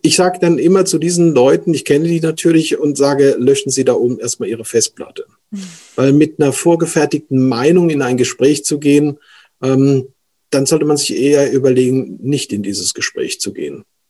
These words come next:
Speaker 1: Weil wenn ich schon mir, mir eine vorgefertigte Meinung von jemand gebildet habe,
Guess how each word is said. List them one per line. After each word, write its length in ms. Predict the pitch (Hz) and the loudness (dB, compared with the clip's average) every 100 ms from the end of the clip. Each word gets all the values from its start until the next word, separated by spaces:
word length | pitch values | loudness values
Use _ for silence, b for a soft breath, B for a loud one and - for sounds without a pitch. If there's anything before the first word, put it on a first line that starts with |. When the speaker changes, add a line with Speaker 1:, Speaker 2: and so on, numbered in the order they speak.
| - | -6
Speaker 1:
Weil 220 | 110 117 | -2 2
wenn 120 | 143 | 2
ich 140 | 151 - | 2 0
schon 440 | 147 143 139 - 127 127 147 | 0 0 -2 -4 -10 -6 -2
mir, 180 | 139 143 | 2 2
mir 120 | 139 | 4
eine 100 | 139 | 2
vorgefertigte 640 | - 160 139 135 127 - 123 | 2 -2 0 -2 -2 -2 0
Meinung 280 | 127 160 | 2 0
von 140 | 156 131 | 2 2
jemand 260 | 127 117 | 2 0
gebildet 500 | 120 117 131 117 113 | -4 0 0 0 -2
habe, 380 | 123 113 131 147 | -2 0 2 0